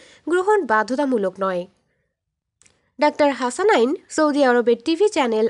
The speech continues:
আল ইকবারিয়াতে উল্লেখ করেন যে মানুষ এই ভাইরাসের পার্শ্ব প্রতিক্রিয়া সহ অন্যান্য বিষয়ে উদ্বিগ্নতা প্রকাশ করেছে।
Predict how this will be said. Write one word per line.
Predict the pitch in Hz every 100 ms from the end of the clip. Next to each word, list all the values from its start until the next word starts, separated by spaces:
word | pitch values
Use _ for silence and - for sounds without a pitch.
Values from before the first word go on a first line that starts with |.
| -
আল | 220 214 233
ইকবারিয়াতে | 285 302 262 202 190 214 220
উল্লেখ | 285 302 339
করেন | 240 190 185
যে | 214 415 _ -
মানুষ | 285 320 392 403
এই | 269 269
ভাইরাসের | 240 240 208 226 226
পার্শ্ব | 202 220 233 330
প্রতিক্রিয়া | 285 233 220 208 202
সহ | 202 196 311 - _ _
অন্যান্য | 240 247 247
বিষয়ে | 240 240 262 440 269 330 _ _
উদ্বিগ্নতা | 269 277 285 240 214 339
প্রকাশ | 403 254 214 214
করেছে। | 202 190 190 202 175